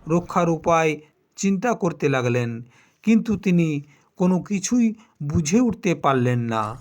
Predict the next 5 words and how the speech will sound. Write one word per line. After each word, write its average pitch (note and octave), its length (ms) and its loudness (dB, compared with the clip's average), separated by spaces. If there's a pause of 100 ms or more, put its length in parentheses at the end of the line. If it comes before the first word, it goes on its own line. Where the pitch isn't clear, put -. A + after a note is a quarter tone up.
(360)
ওনার E3+ 300 4 (100)
চিত্ত F#3+ 580 2 (280)
অশান্ত A3 500 2
হতে E3 340 2
লাগলো। B2 460 0